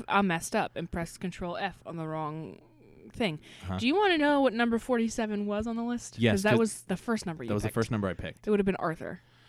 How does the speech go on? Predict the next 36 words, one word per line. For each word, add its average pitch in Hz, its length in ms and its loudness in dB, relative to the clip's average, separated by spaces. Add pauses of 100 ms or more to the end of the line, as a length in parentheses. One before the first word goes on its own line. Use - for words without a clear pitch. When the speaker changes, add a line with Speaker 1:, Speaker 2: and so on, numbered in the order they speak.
(880)
Speaker 2:
Oh, 92 800 -8
thank 104 260 -14
God 92 320 -8
I - 60 -12
changed - 340 -12
a - 40 -18
different 85 340 -12
number. 208 200 0 (260)
Speaker 1:
<laughs> - 40 -6
You 330 180 8
don't 339 140 6
like 285 180 4
Arthur? 262 420 4
Speaker 2:
I 107 120 -6
don't, 139 540 2
I 117 120 -10
just 131 240 -6
don't 131 280 2
know 135 340 2
if 123 160 0
I, 113 160 0
like, 101 520 -6 (680)
if - 140 -16
I'd 101 120 -4
be 107 140 0
like 92 260 -4
that. 90 140 -2
Speaker 1:
I 220 100 2
feel 254 220 -2
like 247 100 -2
I'd 175 280 -4
fall 110 220 -12
asleep - 360 -14
watching 92 340 -8
it. 95 60 -4
Speaker 2:
Yeah, 95 480 -2